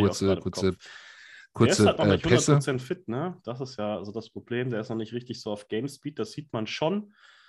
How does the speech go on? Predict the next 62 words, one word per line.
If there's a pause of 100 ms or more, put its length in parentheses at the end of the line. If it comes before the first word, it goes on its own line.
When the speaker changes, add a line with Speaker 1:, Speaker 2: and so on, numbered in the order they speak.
(200)
Speaker 1:
Ich
hoffe,
Speaker 2:
Okay.
Speaker 1:
dass
er
so
langsam
wieder
fit
wird,
weil
ich
meine,
er
hatte
ja
auch
echt,
äh,
ich
glaub,
Knie
oder
was
er
hatte,
auch
A-C-L-Geschichte
oder
so,
irgendwas
Ekelhaftes
hat
er
auf
jeden
Fall
gehabt. (340)
Der
ist
noch
nicht
hundert
Prozent
fit.
Wenn
der
wieder
auf
Game
Speed
ist,
auf
jeden
Fall, (100)
dann
wird
er
auch
viele
Dinge
bekommen.